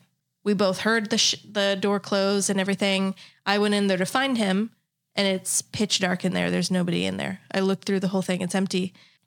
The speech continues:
And I came out looking around for him, couldn't find him, and I asked Ryan, which is my oldest son, "Did you see Dad?" And he confirms it.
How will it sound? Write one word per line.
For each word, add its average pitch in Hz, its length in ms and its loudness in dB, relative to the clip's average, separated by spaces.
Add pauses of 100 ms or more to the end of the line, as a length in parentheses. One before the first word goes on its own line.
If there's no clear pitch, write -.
(100)
And 220 120 2
I 214 80 2
came 254 360 0
out 247 300 2
looking 233 340 0
around 233 300 0
for 262 100 -2
him, 220 420 0 (400)
couldn't 262 280 -2
find 208 260 0
him, 214 180 2
and 208 80 2
I 202 60 2
asked 196 500 0
Ryan, 208 460 0 (420)
which 254 160 -2
is 226 140 2
my 208 140 2
oldest 202 280 2
son, 180 300 0 (220)
"Did 226 160 0
you 262 80 2
see 320 180 0
Dad?" 220 300 0 (540)
And 220 140 2
he 226 100 2
confirms 233 460 0
it. - 160 -2